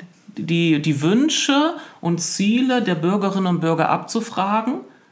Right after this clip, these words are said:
Dann kann man ja als Verwaltung, die sich intensiver mit Sachen beschäftigt, sagen, wir haben aber andere Wünsche und Ziele, die kann man dann in Abgleich bringen und dann muss der Dialog eigentlich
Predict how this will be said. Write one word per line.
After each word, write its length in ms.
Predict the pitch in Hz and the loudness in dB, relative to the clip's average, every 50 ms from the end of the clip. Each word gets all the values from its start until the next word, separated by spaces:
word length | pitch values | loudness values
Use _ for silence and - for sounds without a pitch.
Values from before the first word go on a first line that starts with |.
| _ _ | _ _
Dann 120 | - 151 151 | -6 -4 -2
kann 160 | 151 185 196 | 0 2 2
man 160 | 208 202 190 | 2 2 2
ja 140 | 180 175 - | 2 2 2
als 240 | - 156 156 156 - | 2 0 0 -2 -2
Verwaltung, 560 | - - 123 123 135 143 175 208 208 196 170 | -2 -2 0 2 2 2 2 0 0 0 0
die 80 | 151 | 0
sich 180 | 143 135 131 - | 0 -2 -2 -2
intensiver 540 | 131 202 202 208 190 175 170 185 180 185 180 | -2 -2 0 0 0 0 0 0 0 2 2
mit 180 | 180 175 170 | 2 0 0
Sachen 280 | - 156 170 175 180 160 | 0 -2 0 0 0 -2
beschäftigt, 500 | 156 156 - - 165 165 - 165 156 - | -2 -2 -2 -4 -4 -4 -4 -6 -6 -4
sagen, 320 | - 147 147 151 156 147 | -2 0 0 0 0 0
wir 120 | 147 147 143 | 0 0 0
haben 180 | 147 139 - | -2 -2 -2
aber 180 | - - 123 - | -2 -2 -2 -2
andere 340 | - 175 202 214 220 208 180 | 0 0 0 0 0 -2 0
Wünsche 260 | 190 202 208 202 208 | 0 -2 -2 0 -2
und 120 | 180 185 | -2 -2
Ziele, 320 | 180 - 208 202 196 196 196 - - - - - - | -2 -2 -2 -2 -2 -2 -4 -8 -14 -18 -20 -8 -6
die 80 | 160 147 | -6 -4
kann 160 | - 165 160 | -2 0 0
man 140 | 160 151 143 | 2 2 0
dann 120 | 143 135 | 0 -2
in 100 | 127 - | -2 0
Abgleich 480 | - 151 175 - - 226 208 208 214 - | -2 -2 -4 -4 -2 -2 -2 -2 -2 -4
bringen 180 | - 226 220 208 | -2 -2 0 0
und 100 | 175 165 | 2 2
dann 100 | 190 226 277 | 2 4 2
muss 140 | 277 - - | 2 2 2
der 80 | 214 | 0
Dialog 400 | 185 185 196 185 170 151 135 - - | 0 0 0 2 2 0 0 -2 -4
eigentlich 340 | 120 117 113 120 117 - | -6 -6 -4 -6 -6 -8